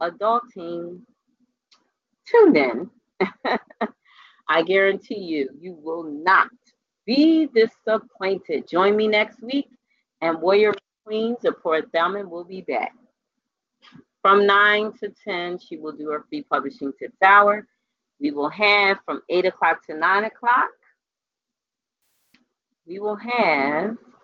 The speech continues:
yes, an open forum discussion. Yes, indeed. Join me. You won't want to miss it. We're gonna talk about writing, adult literature,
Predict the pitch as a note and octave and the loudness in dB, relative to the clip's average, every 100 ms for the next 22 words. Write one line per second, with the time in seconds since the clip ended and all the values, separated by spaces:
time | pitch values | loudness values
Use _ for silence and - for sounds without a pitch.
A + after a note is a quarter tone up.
0 | _ - C#3+ D#3+ G#3+ _ _ _ _ _ | _ 2 4 2 -2 _ _ _ _ _
1 | _ _ _ _ _ _ E3+ E3+ - E3+ | _ _ _ _ _ _ -2 -2 0 -2
2 | F3 E3 F3+ E3+ F3 F3+ F3+ - A3 - | -2 -4 -4 -4 -4 -6 -8 -6 -8 -8
3 | - - _ _ _ _ _ _ _ D3+ | -20 -20 _ _ _ _ _ _ _ -4
4 | E3 - F#3+ G#3+ A3+ D3 - _ _ _ | -4 -6 -8 -8 -8 -12 -20 _ _ _
5 | _ _ _ _ _ - G3+ A#3+ A#3 G#3+ | _ _ _ _ _ 2 4 4 0 -6
6 | G#3 _ _ _ - D3+ E3+ D#3+ F3+ F#3 | -10 _ _ _ -12 -2 0 2 0 0
7 | F#3+ F#3 D#3 - - D3 D3+ D3 E3+ D3+ | 0 -2 -4 -4 -4 -2 0 0 -2 -2
8 | D#3 D3+ D3 - _ _ D3 D3+ F3+ G#3+ | -2 -2 -4 -8 _ _ -4 -4 -4 -10
9 | B3 _ _ _ _ _ _ _ _ _ | -14 _ _ _ _ _ _ _ _ _
10 | _ _ _ - B2 C#3+ C#3+ - D3+ E3 | _ _ _ -14 -4 0 0 0 -6 -6
11 | E3+ - F3+ F#3 | -6 -4 -4 -4